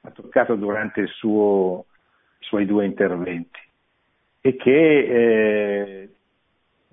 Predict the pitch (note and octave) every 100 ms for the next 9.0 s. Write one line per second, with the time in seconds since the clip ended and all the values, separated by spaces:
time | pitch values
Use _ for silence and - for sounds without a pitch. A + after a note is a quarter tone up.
0 | _ - C3 D#3+ F#3 D#3+ C#3 A2+ - _
1 | _ _ _ _ _ _ _ - - -
2 | - D3 F3 C#3 A#2+ G#2 - _ _ _
3 | _ _ _ _ _ _ _ _ - B2
4 | B2 A#2+ - A#2 C3 D3+ D3+ C3 A#2+ A2+
5 | - D3+ B2 G#2+ - G#2 G2+ - G2+ C3+
6 | - G#2 G2+ - G2+ B2+ D#3+ G#2+ F#2 -
7 | - B2 G#2+ F#2+ F2+ E2 _ _ _ _
8 | _ - - G#2+ - G2 A2+ B2 G#2